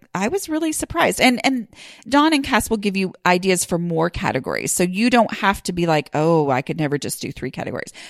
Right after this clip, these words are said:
They've got other, you know, so it's, it's not, this is what I've taken from that and what I am doing.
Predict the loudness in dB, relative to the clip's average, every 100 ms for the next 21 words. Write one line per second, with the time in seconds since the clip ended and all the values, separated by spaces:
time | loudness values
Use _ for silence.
0 | 0 4 4 4 2 2 0 _ 0 2
1 | 4 4 4 2 0 2 2 0 -2 -2
2 | 2 2 0 0 2 2 0 0 0 -2
3 | -4 -2 -2 -2 0 2 2 0 -2 -4
4 | -4 -2 -2 -2 -4 -6 -8